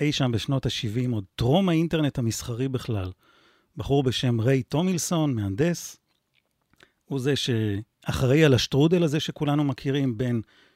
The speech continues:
יוזר לבין, אה, דומיין, והטכנולוגיה הזאת, הרגו אותה כמה וכמה פעמים. כל פעם שנולדה איזו טכנולוגיה חדשה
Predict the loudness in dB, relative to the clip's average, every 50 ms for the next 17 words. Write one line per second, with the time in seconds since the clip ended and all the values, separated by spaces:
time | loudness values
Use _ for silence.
0 | _ _ -4 0 2 4 4 4 4 2 2 2 2 0 -2 -2 -2 0 0 2
1 | 2 0 0 0 -2 -2 -4 -4 -4 -2 0 0 0 0 0 -2 -6 _ _ _
2 | _ _ _ _ _ _ _ _ _ _ _ _ _ _ -6 -6 -4 -4 -2 0
3 | 2 2 4 4 2 2 0 0 0 0 2 0 2 2 2 2 2 2 0 0
4 | -2 -2 -2 -2 -2 -2 -2 0 0 0 0 0 -2 -2 -4 -4 -2 -2 -2 -2
5 | -2 -4 -4 -4 -4 -2 -2 -2 -2 0 -2 -2 0 0 0 2 2 0 -2 -4
6 | -4 _ _ -4 0 0 2 2 2 2 0 0 0 0 -2 -2 -4 -4 -2 -2
7 | -2 -2 -2 0 -2 -2 -2 -2 -2 0 0 0 0 0 0 0